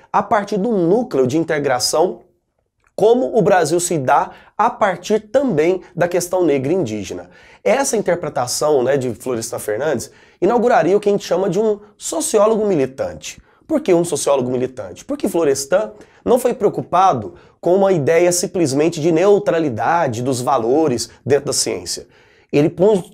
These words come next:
constitui na sociologia dele uma posição política.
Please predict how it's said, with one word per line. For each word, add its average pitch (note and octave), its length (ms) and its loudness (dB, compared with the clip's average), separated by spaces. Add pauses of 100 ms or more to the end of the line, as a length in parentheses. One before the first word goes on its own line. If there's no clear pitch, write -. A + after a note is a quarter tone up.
(160)
constitui A3 500 2
na A3+ 120 0
sociologia F3 440 0
dele F3 140 4
uma A3 160 2
posição F3+ 760 0
política. A#2+ 580 -8